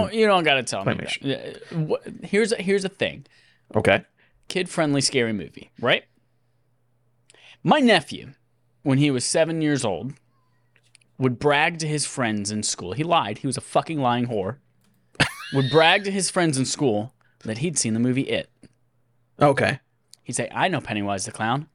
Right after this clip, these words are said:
Speaker 1: I've seen It." And that was a, a, that was a,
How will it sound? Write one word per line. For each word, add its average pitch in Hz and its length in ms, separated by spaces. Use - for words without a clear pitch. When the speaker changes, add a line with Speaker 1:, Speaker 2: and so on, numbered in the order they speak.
Speaker 1:
I've 165 180
seen 95 380
It." 113 220
And 113 160
that 120 120
was 113 140
a, - 120
a, 110 260
that 165 220
was 156 120
a, 107 80